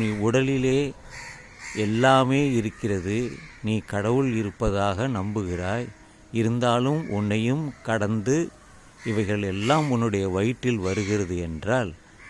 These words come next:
என்ன காரணம்? அது நீ நினைத்து கொண்டு இருக்கக்கூடிய அந்த நம்பிக்கைதான்.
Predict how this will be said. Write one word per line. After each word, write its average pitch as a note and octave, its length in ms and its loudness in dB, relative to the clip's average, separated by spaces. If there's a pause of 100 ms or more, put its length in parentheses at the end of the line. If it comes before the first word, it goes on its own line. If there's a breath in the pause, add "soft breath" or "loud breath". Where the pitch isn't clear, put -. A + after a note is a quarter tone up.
(160)
என்ன A#2+ 360 0
காரணம்? A2 580 0 (760)
அது A2+ 340 4
நீ A#2 200 2 (300)
நினைத்து A#2+ 480 0
கொண்டு G#2+ 340 -2
இருக்கக்கூடிய G2+ 920 -4 (400 loud breath)
அந்த A#2+ 240 4 (100)
நம்பிக்கைதான். G2+ 920 -2